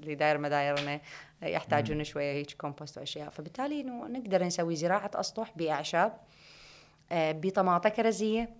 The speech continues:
Speaker 1: بفلفل، آه، مو أشجار.
Speaker 2: لا، مو أشجار، لا.
Speaker 1: مو أشجار. ما
Speaker 2: مم.
Speaker 1: نقدر نسوي زراعة أسطح بأشجار، لكن هذا الغطاء النباتي الأخضر أولًا راح يقلل لك كمية الحرارة بالبيت.
Speaker 2: أكيد.
Speaker 1: وبنفس الوقت راح يكمل لك،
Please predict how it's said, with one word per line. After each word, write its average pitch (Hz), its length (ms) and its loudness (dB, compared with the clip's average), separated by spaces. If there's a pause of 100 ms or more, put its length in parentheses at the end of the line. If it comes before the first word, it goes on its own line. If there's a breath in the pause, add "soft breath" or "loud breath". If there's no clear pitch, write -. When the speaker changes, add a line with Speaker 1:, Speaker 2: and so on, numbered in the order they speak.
(420 loud breath)
Speaker 1:
بفلفل، 185 560 2 (480 soft breath)
آه، 165 180 2
مو 269 260 6
أشجار. 156 500 2 (800)
Speaker 2:
لا، 143 160 4
مو 139 160 2
أشجار، 90 360 -4
لا. 87 260 -6
Speaker 1:
مو 285 160 4
أشجار. 160 360 2
ما 247 100 4
Speaker 2:
مم. 302 60 10
Speaker 1:
نقدر 214 200 6
نسوي 202 440 4
زراعة 185 420 8
أسطح 190 300 0
بأشجار، 151 420 0
لكن 285 580 6
هذا 226 300 8
الغطاء 185 420 6
النباتي 190 420 4
الأخضر 160 440 -6 (380 loud breath)
أولًا 302 400 10
راح 214 160 4
يقلل 208 440 2
لك 202 140 0
كمية 202 560 0
الحرارة 214 500 4
بالبيت. 165 440 2 (400)
Speaker 2:
أكيد. 190 240 -10 (240 loud breath)
Speaker 1:
وبنفس 208 380 4
الوقت 233 360 4
راح 196 120 -2
يكمل 214 400 4
لك، - 320 2